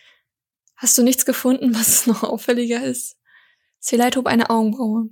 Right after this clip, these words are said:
Das Mädchen hob den Kopf an. „Die Brauen waren schon alle weg. Seid froh, dass ich überhaupt einen gefunden hab.“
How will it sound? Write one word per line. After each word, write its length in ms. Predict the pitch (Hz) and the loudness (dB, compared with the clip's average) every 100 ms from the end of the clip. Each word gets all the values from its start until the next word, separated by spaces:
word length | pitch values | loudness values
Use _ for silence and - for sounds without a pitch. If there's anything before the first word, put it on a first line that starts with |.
| - | -8
Das 160 | 214 240 | -2 0
Mädchen 300 | 233 254 240 | 2 2 2
hob 120 | 240 | 2
den 120 | 240 | 0
Kopf 280 | 233 226 - | 0 -6 -4
an. 320 | 269 220 226 - - - - - | -2 -2 -4 -12 -20 -20 -20 -8
„Die 40 | 208 | -6
Brauen 400 | - - 254 247 | -2 2 4 4
waren 160 | 240 | 4
schon 140 | 233 240 | 2 0
alle 240 | 233 226 | -2 -4
weg. 240 | 240 226 - | -4 -6 -8
Seid 220 | - - | -6 -6
froh, 200 | - 254 | -4 0
dass 200 | 247 240 | 0 -2
ich 80 | - | -6
überhaupt 340 | 233 226 240 | -4 -2 -2
einen 160 | - 262 | -4 -6
gefunden 480 | 262 - 233 - 233 | -8 -2 0 0 -2
hab.“ 260 | 262 - | -4 -12